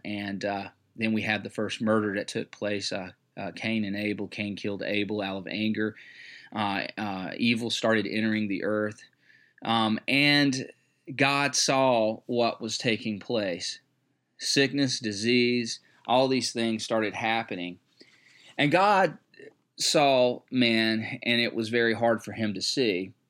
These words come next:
because he was hurt. He was shamed by what man was doing. So God's story begins to unfold. How do I redeem people back?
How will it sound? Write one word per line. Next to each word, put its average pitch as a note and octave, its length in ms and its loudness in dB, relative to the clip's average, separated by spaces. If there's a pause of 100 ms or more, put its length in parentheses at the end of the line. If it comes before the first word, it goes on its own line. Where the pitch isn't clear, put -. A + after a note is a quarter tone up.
(260)
because B2+ 580 2 (1300)
he B2+ 580 2
was A#2 280 -2
hurt. - 580 -2 (1080)
He - 140 0
was A#2 160 0
shamed B2 720 2 (600)
by A#2 220 0
what A2 220 0
man A2+ 260 0
was G2+ 140 -8
doing. A2 440 0 (1400)
So - 180 4
God's F#3 440 4
story B2+ 760 4
begins C3+ 420 2
to - 140 0
unfold. A2+ 520 2
How F3+ 360 2
do F#3 140 4
I C#3 140 4
redeem A#2 760 2
people A2 400 0
back? F#2 520 -4